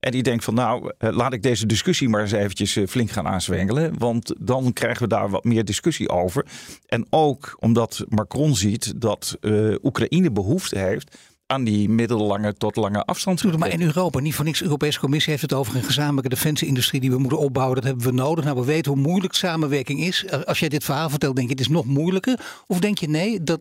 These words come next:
Speaker 2: dat heb ik gezegd, maar ik wilde naar de komma toevoegen dat samenwerking de enige mogelijkheid is. En dat het wel degelijk kan dus ook.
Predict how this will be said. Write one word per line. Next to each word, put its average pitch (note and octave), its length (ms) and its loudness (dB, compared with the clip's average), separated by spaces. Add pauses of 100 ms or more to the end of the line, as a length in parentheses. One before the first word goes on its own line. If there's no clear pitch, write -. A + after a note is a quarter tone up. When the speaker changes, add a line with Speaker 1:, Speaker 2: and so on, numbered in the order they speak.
Speaker 2:
dat D#3+ 160 0
heb C#3+ 160 -2
ik C3+ 100 -6
gezegd, C3 400 0
maar D#3 200 2
ik D#3+ 220 -6
wilde C#3 240 2
naar B2 200 -2
de A#2 80 -4
komma E3+ 300 2
toevoegen D#3 440 0
dat C#3 120 -8
samenwerking D3+ 720 0 (200)
de D3+ 120 -2
enige D#3+ 320 2
mogelijkheid D3+ 520 0
is. C3+ 80 0
En C#3 60 -4
dat D#3 100 0
het D3 100 -2
wel D#3+ 120 0
degelijk D#3 400 0
kan G#3+ 200 4
dus G2 180 -2
ook. G#2 240 -8